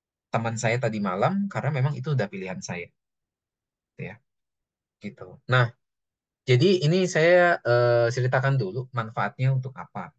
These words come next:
gitu ya, sebenarnya self management. Sebenarnya self management ini akan menjalani hidup lebih efektif dan efisien. Intinya adalah secara umum akan lebih sistematis. Kita akan lebih berpikir kalau kita terbiasa untuk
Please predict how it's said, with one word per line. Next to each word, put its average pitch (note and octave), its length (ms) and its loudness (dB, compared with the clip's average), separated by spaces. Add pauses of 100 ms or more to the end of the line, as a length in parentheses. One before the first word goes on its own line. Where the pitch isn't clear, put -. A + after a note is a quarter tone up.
gitu F2+ 240 -10
ya, F#2 160 -8
sebenarnya G2 320 -8
self F#2 160 -8
management. F#2 560 -10 (400)
Sebenarnya C#3 640 4
self D3+ 240 0
management B2+ 480 2
ini F3+ 560 -4 (640)
akan E3+ 440 -2
menjalani C3+ 520 2
hidup D3 240 -2
lebih B2 240 -2
efektif B2+ 480 -4
dan A2 160 -4
efisien. A#2 560 -4 (380)
Intinya A#2 480 -2
adalah A2 160 4
secara A#2 400 2
umum C3+ 240 0
akan B2 320 0
lebih G#2+ 240 -4
sistematis. G#2 640 -10
Kita C3+ 320 0
akan B2+ 240 2
lebih A#2+ 400 -2 (720)
berpikir C#3 800 0 (480)
kalau F3+ 240 2
kita D#3 240 -2
terbiasa C3+ 720 0
untuk C#3 240 -6